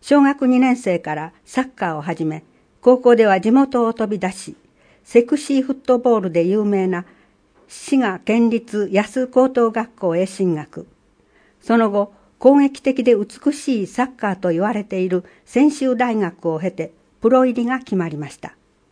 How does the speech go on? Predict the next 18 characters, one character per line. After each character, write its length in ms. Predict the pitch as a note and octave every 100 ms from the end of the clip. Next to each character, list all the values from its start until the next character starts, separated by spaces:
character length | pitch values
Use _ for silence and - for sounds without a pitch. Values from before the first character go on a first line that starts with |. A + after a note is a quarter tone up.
| _ _ _ _ _
鹿 140 | - C4+
島 220 | C#4 A3+
ア 80 | B3
ン 80 |
ト 120 | B3 A#3+
ラ 180 | A#3+
ー 40 | A#3
ズ 120 | A#3
フ 80 | A#3
ァ 140 | G#3+
ン 100 | F#3
の 200 | E3+ E3+
両 200 | F#3+ C4
親 220 | C4+ G3 E3+
の 100 | E3
影 160 | G3
響 200 | G3 G3
で、 200 | F#3 F#3